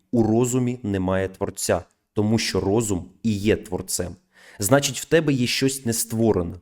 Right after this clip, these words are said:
а створити це можеш тільки ти». Просвітлення дарувало усвідомлення свободи волі для аристократів, і вони зробили французьку та американську революцію. Романтизм пояснив, що таке свобода волі простою, простолюду, черевикові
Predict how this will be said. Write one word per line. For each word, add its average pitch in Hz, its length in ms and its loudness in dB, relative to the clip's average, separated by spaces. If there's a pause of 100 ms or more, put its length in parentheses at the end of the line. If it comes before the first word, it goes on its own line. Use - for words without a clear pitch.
(100)
а 98 80 -6
створити 98 680 -4 (140)
це - 140 -4
можеш 104 300 -2
тільки 95 340 -6
ти». - 280 -8 (840)
Просвітлення 156 560 2
дарувало 113 680 2
усвідомлення 107 640 0
свободи 98 360 -4
волі 107 280 -2
для 95 160 0
аристократів, 98 720 -2
і 87 40 -12
вони 92 200 -2
зробили 104 420 0
французьку 98 560 -6
та 95 120 -4
американську 92 540 -4
революцію. 90 560 -6 (240)
Романтизм 98 480 -2
пояснив, 107 520 -2 (160)
що - 140 -4
таке 110 200 -4
свобода 98 320 -2
волі 110 280 -2
простою, - 480 -2 (160)
простолюду, 107 560 -4 (180)
черевикові 110 720 -2